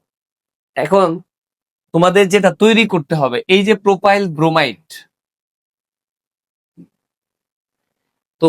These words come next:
প্রোপাইল ব্রোমাইড তো এটা উৎপন্ন হয়েছে, তাই না? তোমাকে আগে তো জানতে হবে এ কি, পরে এ যৌগের একটি প্রস্তুতি সমীকরণ সহ কি করো, এ যৌগের একটি প্রস্তুতি সমীকরণ সহ বর্ণনা করো।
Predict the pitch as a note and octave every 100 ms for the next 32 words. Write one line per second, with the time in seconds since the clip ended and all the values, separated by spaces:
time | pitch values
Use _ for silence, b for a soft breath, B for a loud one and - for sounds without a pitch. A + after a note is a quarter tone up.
0 | D#3 F#3+ G#3+ G3+ G#3 A3 G#3+ G3+ G3+ A3
1 | - - A3 F#3+ F3 D#3+ C#3+ F#3 A3+ B2+
2 | - _ _ _ E3 F3 F3 F#3+ F#3+ F3+
3 | F3+ G3 G3 F#3 E3 E3 F#3+ F3+ - G#2+
4 | - _ _ E3+ F#3 G3+ G#3 G3+ G#3 G3+
5 | G3+ F3 E3+ F#3 F#3 - E3 D#3+ A3 -
6 | _ _ b _ _ - F#3 F#3 F3+ F3+
7 | E3+ E3+ D#3 G3+ G3+ F#3+ G#2 - _ _
8 | _ E3 F#3+ F#3+ F3+ F#3 F3 G3+ F3 E3+
9 | E3 F3 E3 E3 D#3 F3 F3+ E3+ E3 D#3
10 | D3+ D#3 D3 C#3 C3+